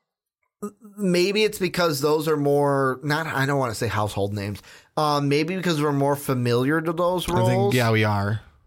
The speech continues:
Speaker 1: Are we really not as familiar? And I'm talking we as, like, the general, unless you're, like, a huge Wonder Woman fan. Um,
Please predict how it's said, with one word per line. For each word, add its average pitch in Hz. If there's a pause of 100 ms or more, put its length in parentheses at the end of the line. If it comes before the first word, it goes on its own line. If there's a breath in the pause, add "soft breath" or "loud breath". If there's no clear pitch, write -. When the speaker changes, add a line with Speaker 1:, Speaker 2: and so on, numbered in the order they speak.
(280)
Speaker 1:
Are 170
we 180
really 190
not 165
as 170
familiar? 151
And 143
I'm 143
talking 147
we 135
as, 127
like, 123
the 120
general, 113
unless 117
you're, 120
like, 113
a 110
huge 170
Wonder 143
Woman 120
fan. 104 (460 soft breath)
Um, 113